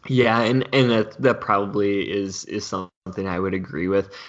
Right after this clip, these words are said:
I, I think, you know, in addition to that, we always have to factor in it's an N F L game. So things like turnovers, things like penalties,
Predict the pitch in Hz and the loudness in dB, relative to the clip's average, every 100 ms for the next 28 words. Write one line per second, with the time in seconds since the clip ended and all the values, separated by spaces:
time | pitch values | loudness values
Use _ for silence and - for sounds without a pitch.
0 | - - 110 - 120 - 135 123 - 117 | -10 -2 -2 0 -2 2 0 0 -6 -6
1 | 117 101 - 127 110 92 92 98 98 101 | 0 0 2 2 2 0 -2 -2 0 2
2 | 95 - - 110 - - 101 92 98 98 | 2 0 -2 -2 -2 0 2 2 0 -2
3 | 87 87 92 - 92 - 98 113 120 117 | -2 -4 -6 -6 -6 -4 -2 0 0 -2
4 | 113 113 117 110 104 98 64 69 87 98 | -4 -2 -2 2 2 2 -2 -4 -4 -6
5 | 92 101 95 87 - - 117 107 101 101 | -4 -4 -2 -2 -2 0 2 4 2 0
6 | 98 - 92 90 76 - 113 104 98 98 | 0 -4 -4 -2 -4 -4 -2 0 0 0
7 | 95 95 | 0 -2